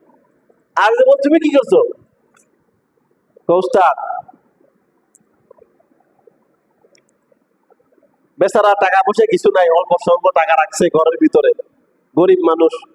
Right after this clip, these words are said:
ওগুলো নিয়ে সে বাঁচে আর খায়, আরেকজনের মাঝে ওটা চুরি করাইছে, এটা কোনো কাজ করলি? যা, এটা কোনো কাজ না।" সে মানে এগুলাকে ছোট মনে করতেছে। আরেকজনকে বলছে,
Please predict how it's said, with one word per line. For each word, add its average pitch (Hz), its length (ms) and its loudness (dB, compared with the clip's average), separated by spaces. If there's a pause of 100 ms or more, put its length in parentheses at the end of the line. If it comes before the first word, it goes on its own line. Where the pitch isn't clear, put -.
(280)
ওগুলো 247 260 2
নিয়ে 190 200 2
সে 180 160 0
বাঁচে 160 260 0
আর 156 100 2
খায়, 151 480 -4 (560)
আরেকজনের 175 440 0
মাঝে 180 200 2
ওটা 202 200 2
চুরি 202 220 -2
করাইছে, 151 380 -4 (320)
এটা 165 200 2
কোনো 185 160 2
কাজ 185 300 -2
করলি? 170 460 0
যা, - 180 0
এটা - 340 -4
কোনো 156 180 2
কাজ 131 260 -2
না।" - 80 -20 (1200)
সে - 220 2
মানে 294 320 4
এগুলাকে 311 500 2 (400)
ছোট 285 200 0
মনে 330 300 2
করতেছে। 480 440 -2 (920)
আরেকজনকে 285 560 2
বলছে, 440 380 2